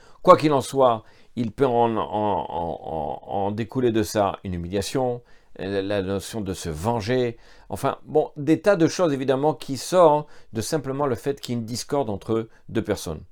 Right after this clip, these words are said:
Donc, pire, parfois, et ça j'ai oublié de dire, c'est que cette discorde, elle peut, cette querelle, elle peut aller même jusqu'au chilul Hashem, c'est-à-dire la,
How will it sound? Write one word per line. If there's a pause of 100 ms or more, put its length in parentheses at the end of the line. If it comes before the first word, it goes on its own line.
(280)
Donc, (1600)
pire,
parfois,
et
ça
j'ai
oublié
de
dire, (320)
c'est
que
cette
discorde,
elle
peut,
cette
querelle,
elle
peut
aller
même
jusqu'au
chilul
Hashem,
c'est-à-dire
la,